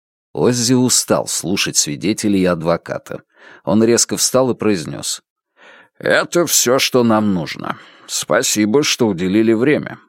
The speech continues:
Будем на связи, Джейк. Или не будем. Уверен, в скором времени к тебе обратится окружной прокурор».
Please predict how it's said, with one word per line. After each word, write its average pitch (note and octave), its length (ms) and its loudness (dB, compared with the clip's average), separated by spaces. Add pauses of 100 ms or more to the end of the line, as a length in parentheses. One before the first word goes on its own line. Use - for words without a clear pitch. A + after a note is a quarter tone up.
(200)
Будем F3 400 -2
на D#3 120 2
связи, F3 380 0
Джейк. - 560 -4 (240)
Или - 220 -2
не F2 140 0
будем. G#2 560 0 (440)
Уверен, C#3 580 2
в - 60 -2
скором C3+ 420 2
времени C3 420 2
к - 80 -16
тебе G2+ 260 0
обратится A2 680 0
окружной F#2 640 -2
прокурор». - 800 -6